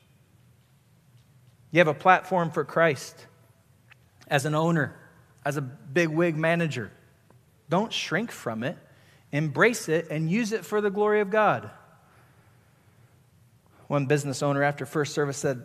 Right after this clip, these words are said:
"I felt like you put us on the tee." "I didn't put you on the tee, Paul did. I'm just swinging a bat." So if you employ a bunch of welders just because they're traditionally rotten doesn't mean they can be rotten at your work.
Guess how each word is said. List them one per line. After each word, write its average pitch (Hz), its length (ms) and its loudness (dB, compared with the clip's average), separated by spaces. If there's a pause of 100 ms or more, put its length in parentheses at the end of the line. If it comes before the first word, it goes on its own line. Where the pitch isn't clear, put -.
"I 190 100 -4
felt 226 180 -4
like 196 140 -2
you 180 80 -2
put 202 180 -2
us 190 140 -4
on 202 140 -2
the 165 60 -4
tee." 151 400 -8 (160)
"I 247 120 0
didn't 175 180 -4
put 143 160 -6
you 170 80 -2
on 175 80 -4
the 170 60 -12
tee, 233 120 -4
Paul 254 260 4
did. 123 280 0
I'm 202 120 -2
just 226 140 -6
swinging 220 240 -4
a 208 40 -6
bat." 208 600 -2
So 131 480 2 (640)
if 180 140 2
you 302 160 8
employ 269 320 8
a 240 40 10
bunch 240 240 4
of 220 80 6
welders 226 380 8
just 220 220 0
because 233 300 4
they're 226 120 8
traditionally 214 560 2
rotten 196 400 6
doesn't 208 300 2
mean 208 140 -2
they 208 100 2
can 202 120 -2
be 185 120 0
rotten 180 320 4
at 190 80 -4
your 214 160 4
work. 220 260 2